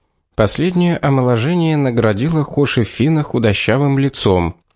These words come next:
Его длинные чёрные волосы были зачёсаны назад и скреплены в пучок затейливой серебряной заколкой. При первой же встрече он признался, что страдает от избыточного веса,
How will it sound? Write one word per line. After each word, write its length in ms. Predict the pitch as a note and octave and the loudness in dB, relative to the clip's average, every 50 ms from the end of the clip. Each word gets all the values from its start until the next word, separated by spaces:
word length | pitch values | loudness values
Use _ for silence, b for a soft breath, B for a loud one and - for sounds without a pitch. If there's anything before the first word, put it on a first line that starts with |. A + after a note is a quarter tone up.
| _ _ _ _ _ | _ _ _ _ _
Его 420 | - G#2 G#2+ A#2 B2 B2+ C3 B2+ B2 | 0 2 2 2 2 2 0 0 0
длинные 520 | A2 A2+ A2+ B2+ B2+ B2 A#2+ A#2 A#2 A2+ | 0 0 2 2 2 2 2 2 0 -2
чёрные 500 | A2 - - A#2+ A#2 A2 A2+ A2+ A2+ A2 | -2 0 2 2 2 2 2 2 0 0
волосы 540 | G#2+ B2+ D3 C#3+ A#2 G2 F#2 - - - F#2 | 0 0 0 2 2 2 0 -2 -2 -2 -2
были 300 | E2+ E2 G2 G#2+ A2 G#2+ | 0 2 2 2 2 2
зачёсаны 640 | G#2 A2 G2 - - - A2+ G2+ - A2 G#2 G2+ G2 | 0 0 -2 0 0 0 0 2 2 2 2 2 2
назад 500 | G2 G2 G2 F#2+ G2+ B2+ C#3 C3 - - - - _ _ - | 2 0 0 0 0 -2 -2 -2 -6 -10 -18 -20 _ _ -4
и 160 | A#2 A#2 A#2+ | -2 0 0
скреплены 600 | - - - B2+ A#2+ A2+ - A#2 B2 C#3 D3+ D#3 | 0 0 0 0 0 0 0 0 2 2 0 -2
в 100 | D3 - | -2 -2
пучок 400 | - B2+ A#2+ - - D3 C#3 B2 | -2 -2 0 0 0 0 0 2
затейливой 680 | A2+ G#2+ A2+ G#2+ - C#3 C#3 C#3 C3 B2+ A#2+ B2 B2 | 0 0 0 0 0 0 0 0 0 0 0 0 0
серебряной 680 | A2+ - - A#2 G#2+ A2 A#2 A2+ G#2+ A#2 A#2 A#2 A#2 A2+ | -2 0 0 2 2 2 2 2 2 2 2 2 2 2
заколкой. 800 | G#2+ A#2+ C3 C#3 - - A2 F#2+ F2+ E2 - - D#2+ C#2 - - _ _ _ _ _ _ _ _ _ | 2 0 0 0 0 0 2 2 2 0 -2 -2 -4 -4 -6 -10 _ _ _ _ _ _ _ _ _
При 200 | - G#2 G#2+ A2 | -2 0 0 2
первой 380 | G#2 - A2+ A2 G#2+ G#2+ G#2 G#2 | 2 2 2 2 2 2 2 2
же 140 | G2+ G#2 G#2 | 2 0 -2
встрече 520 | - - - C#3 D#3 D#3 - - A2 F2+ - | -4 -4 -2 -2 -2 0 0 0 -2 0 0
он 180 | B2+ C#3+ D3+ C#3 | 0 0 0 0
признался, 580 | - B2+ B2 A2 A#2+ C#3+ E3 D#3+ C#3+ - E3+ | 0 0 0 2 0 0 0 -2 -2 -2 -2
что 220 | - - - B2+ A#2+ | -2 -2 -2 -4 -4
страдает 600 | - - A#2 A2+ A2+ G#2+ A#2+ C#3 C#3 C3+ C3 - | -2 0 0 0 0 2 0 0 0 0 0 -2
от 140 | A#2 G#2+ | 0 0
избыточного 760 | A#2+ A2 G#2 G2+ G#2 A#2 A#2 - A#2+ - - - C3 C#3 D3+ D#3 | 0 0 0 2 0 0 0 0 -2 -2 0 0 0 0 0 0
веса, 500 | C3+ A2+ G2 F#2 E2+ - - F2+ F2 | 0 0 0 0 0 0 0 -2 -2